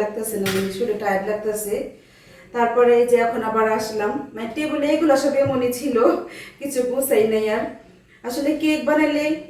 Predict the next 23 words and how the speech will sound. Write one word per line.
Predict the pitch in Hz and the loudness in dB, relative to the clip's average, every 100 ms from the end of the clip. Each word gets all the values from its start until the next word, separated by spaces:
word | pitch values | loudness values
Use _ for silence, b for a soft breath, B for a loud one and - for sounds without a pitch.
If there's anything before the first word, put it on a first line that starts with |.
| - | -6
এমনই | 254 254 254 262 | 0 2 2 2
থাকে | 247 247 247 247 | 0 4 4 4
টেবিলের | 233 220 226 220 | 2 2 2 2
অবস্থা, | 220 - 220 202 | 0 -2 -2 0
যারা | 208 214 233 | 0 0 0
কেক | 214 202 | 0 0
বানান | 208 214 208 202 - | -2 -2 -2 -4 -6
তারা | 196 190 196 | -4 -4 -2
জানেন | 202 196 185 185 | -2 0 0 0
আর | 180 | -2
কি। | 202 226 - - - b b b b b b | -6 -8 -10 -14 -20 b b b b b b
তো | 226 226 | -4 0
এখন | 240 262 247 240 | 2 2 0 2
আমি | 240 233 | 0 0
এই | 226 214 | 0 2
যে | 240 247 202 | 2 0 -2
এটা | 220 247 | -2 0
শুধু | 254 226 220 214 | 2 6 6 4
এই | 208 | 0
যে | 220 220 214 | -2 -2 -4
তিনটা | 240 214 208 | -6 -6 -6
ভ্যারাইটি | 226 214 226 220 | -4 -4 -6 -6
করলাম, | 208 196 | -4 -2